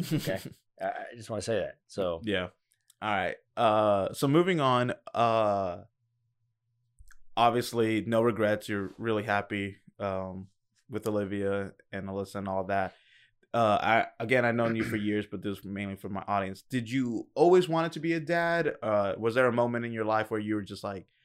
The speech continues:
Speaker 2: it kinda headstrong like me, where you're like, "Nah, I don't want a kid. Like, I don't think
Speaker 1: Yeah,
Speaker 2: I'd be
Speaker 1: uh,
Speaker 2: fit
Speaker 1: when
Speaker 2: for
Speaker 1: I
Speaker 2: it"?
Speaker 1: was five years old, I didn't want a kid.
Speaker 2: <laughs>
Speaker 1: Um, but,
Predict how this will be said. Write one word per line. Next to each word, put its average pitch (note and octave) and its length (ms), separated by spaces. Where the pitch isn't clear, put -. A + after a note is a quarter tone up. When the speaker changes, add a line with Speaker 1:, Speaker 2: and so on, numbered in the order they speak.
Speaker 2:
it A2 180
kinda C3 200
headstrong A#2 460
like A2 240
me, A2+ 140
where G#2+ 160
you're G2+ 160
like, F#2 200
"Nah, A2+ 420
I A#2+ 40
don't A2+ 100
want G#2+ 160
a G#2 80
kid. G#2 380
Like, F#2+ 200
I F#2+ 40
don't F#2+ 120
think G2 120
Speaker 1:
Yeah, F#2 100
Speaker 2:
I'd F2+ 80
be G2 240
Speaker 1:
uh, C3 240
Speaker 2:
fit A#2+ 160
Speaker 1:
when D3 140
Speaker 2:
for - 80
Speaker 1:
I G#3 100
Speaker 2:
it"? G#3 60
Speaker 1:
was D#3+ 240
five A2 480
years A2 260
old, G#2 400
I G2 120
didn't F#2+ 220
want G2 160
a F#2 60
kid. G2+ 400
Speaker 2:
<laughs> F#3 480
Speaker 1:
Um, G#2 580
but, C3 320